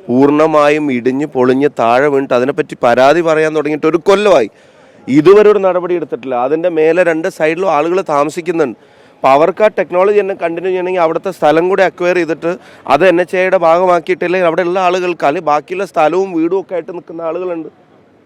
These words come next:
കുന്നിയോർ മലയിലെ പ്രശ്നങ്ങൾ നിങ്ങളൊക്കെ റിപ്പോർട്ട് ചെയ്തതല്ലേ? എന്തെങ്കിലും ഒരു പരിഹാരം ഉണ്ടാവുന്നുണ്ടോ? ഇതിപ്പോ പൂർണ്ണമായും പണി കഴിഞ്ഞ് റീൽസ് എടുത്ത വീഡിയോ ആയ-, പിന്നെ റോഡ് ആയതുകൊണ്ടാണ് അത് ഇത്രയും ആളുകളുടെ ശ്രദ്ധയിൽപ്പെടുന്നത്. ഒറ്റപ്പെട്ട സംഭവമല്ല. ദേശീയപാത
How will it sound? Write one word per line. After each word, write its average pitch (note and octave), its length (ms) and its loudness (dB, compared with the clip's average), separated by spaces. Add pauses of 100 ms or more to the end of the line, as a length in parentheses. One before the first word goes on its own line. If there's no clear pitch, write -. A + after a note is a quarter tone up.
(280)
കുന്നിയോർ F#3 460 4
മലയിലെ F#3+ 340 0
പ്രശ്നങ്ങൾ F#3 340 -4
നിങ്ങളൊക്കെ F3+ 420 -4
റിപ്പോർട്ട് F3 300 -6
ചെയ്തതല്ലേ? A#2+ 400 -4 (100)
എന്തെങ്കിലും G3+ 400 -2
ഒരു F#3 120 -8
പരിഹാരം E3 380 -6
ഉണ്ടാവുന്നുണ്ടോ? A#2 580 -10 (540)
ഇതിപ്പോ D3+ 320 -6 (100)
പൂർണ്ണമായും F3+ 800 0
പണി E3+ 300 2
കഴിഞ്ഞ് E3+ 420 0
റീൽസ് D#3+ 300 -4
എടുത്ത F3+ 220 -4
വീഡിയോ F3+ 460 0
ആയ-, D#3+ 220 0
പിന്നെ E3 180 -2
റോഡ് D#3+ 280 2
ആയതുകൊണ്ടാണ് D#3+ 640 -2 (320)
അത് C#3+ 140 -2
ഇത്രയും D#3+ 340 -4
ആളുകളുടെ D3 380 -6
ശ്രദ്ധയിൽപ്പെടുന്നത്. C3+ 580 -6
ഒറ്റപ്പെട്ട F#3+ 380 -8 (160)
സംഭവമല്ല. C3+ 720 -6 (260)
ദേശീയപാത F#3+ 600 -2